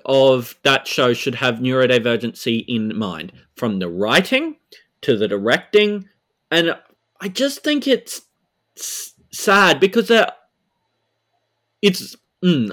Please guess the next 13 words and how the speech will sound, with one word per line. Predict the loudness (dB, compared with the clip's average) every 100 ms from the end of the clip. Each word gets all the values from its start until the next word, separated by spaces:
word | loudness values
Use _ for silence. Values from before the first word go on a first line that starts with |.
| 0
I | 2 4
know, | 2 4
I've | 4 4
heard | 4 4 4
some | -2 0
horror | 2 2
stories | 2 0 2 2 4
of, | 2 0 _ _
"Look | 4 4 6
at | 4
us, | 4 2 -2
we've | -2 2
got | 2 2 0 _